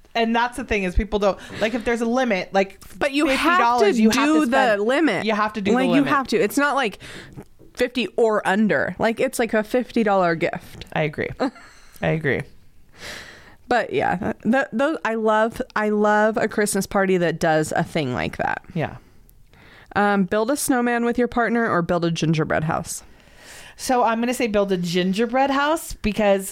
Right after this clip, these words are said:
Speaker 1: as much as I love the snow, I like it on the mountain.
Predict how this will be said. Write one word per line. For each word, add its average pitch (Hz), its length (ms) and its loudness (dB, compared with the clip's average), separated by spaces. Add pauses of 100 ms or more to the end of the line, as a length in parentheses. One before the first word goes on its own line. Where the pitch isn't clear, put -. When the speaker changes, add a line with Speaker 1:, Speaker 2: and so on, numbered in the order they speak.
Speaker 1:
as 185 160 -2
much 196 180 -2
as 208 120 0
I 175 100 0
love 220 540 0
the 262 100 -2
snow, 208 800 2 (480)
I 165 60 -2
like 170 180 -4
it 165 60 -2
on 135 100 0
the 135 40 -2
mountain. 127 520 -6